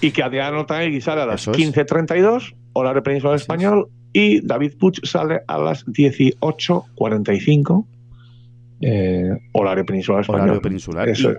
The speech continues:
Speaker 2: Y, y que por la mañana tenemos muy buenos partidos, ¿eh? Por la mañana vamos a tener a Ludwig Haberg, vamos a tener a Tiger Woods, eh, a Rory McIlroy, a Dustin Johnson, a Cameron Smith, en fin, a Koepka,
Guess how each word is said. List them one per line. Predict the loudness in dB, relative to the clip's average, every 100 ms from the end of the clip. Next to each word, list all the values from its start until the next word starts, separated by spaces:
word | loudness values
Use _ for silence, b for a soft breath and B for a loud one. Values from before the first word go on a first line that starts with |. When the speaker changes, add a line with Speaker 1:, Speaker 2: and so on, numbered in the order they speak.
| -6 -14 -10
Speaker 2:
Y, | -4
y |
que | 0
por | 2 2
la | 0
mañana | 0 0 -2 -4
tenemos | -4 -2 -4 -6
muy | 2 4
buenos | 4 2 -4
partidos, | -6 -6 -2 -2 -4
¿eh? | -6
Por | -4
la | -4
mañana | -2 -2 -2
vamos | -4 -6
a | -8
tener | -6 -4
a | -4 -4 -8 B B
Ludwig | -2 -2 -2 2
Haberg, | 2 4 0 -2
vamos | -8 -6 -6
a |
tener | -4 -4
a | -4
Tiger | -4 -4 0
Woods, | 4 6 4 0 -4
eh, | -4 -4 B B
a | -6 -4 0
Rory | 2 2
McIlroy, | 0 2 2 4 0
a | 0
Dustin | -2 -6 -2
Johnson, | 2 2 0 -4 -4 -8 B
a | -8
Cameron | -4 -2 -2 -4
Smith, | -2 0 0
en | -2
fin, | -2 -2 -2 B B
a | -8 -6
Koepka, | 0 2 2 0 0 0